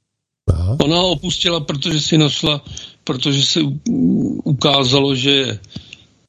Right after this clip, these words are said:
Speaker 2: že je lesbička, takže si našla partnerku a syna nechala. Starší syn, ten odešel k otcovi a tenhle, ale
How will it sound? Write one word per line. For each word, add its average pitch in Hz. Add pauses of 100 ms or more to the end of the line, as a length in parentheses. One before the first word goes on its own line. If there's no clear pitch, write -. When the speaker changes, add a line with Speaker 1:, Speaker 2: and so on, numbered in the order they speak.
Speaker 2:
že 139
je 135
lesbička, 123
takže 135
si 143
našla 135
partnerku 131
a 123 (680)
syna 156
nechala. 123 (360)
Starší 175
syn, 165
ten 151 (380)
odešel 143
k 127
otcovi 156
a 156
tenhle, 175
ale 151